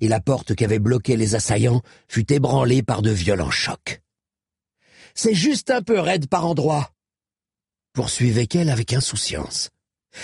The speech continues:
Mais ça vaut mieux que d'être tué devant un pont relevé. » Il eut quand même une moue vaguement ennuyée. «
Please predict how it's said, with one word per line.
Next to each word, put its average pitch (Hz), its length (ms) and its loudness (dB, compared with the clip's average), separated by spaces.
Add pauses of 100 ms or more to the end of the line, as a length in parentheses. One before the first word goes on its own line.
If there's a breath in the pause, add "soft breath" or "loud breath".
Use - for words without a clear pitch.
(180 loud breath)
Mais 156 80 2
ça 175 160 0
vaut 170 180 2
mieux 190 260 2
que 143 140 -6
d'être 165 320 0
tué 170 260 0
devant 143 200 -2
un 156 80 0
pont 170 180 0
relevé. » 254 380 0 (1400)
Il 113 140 2
eut 113 80 2
quand 123 180 0
même 151 240 2
une 117 160 4
moue 123 220 4
vaguement 104 500 0
ennuyée. « 69 600 -6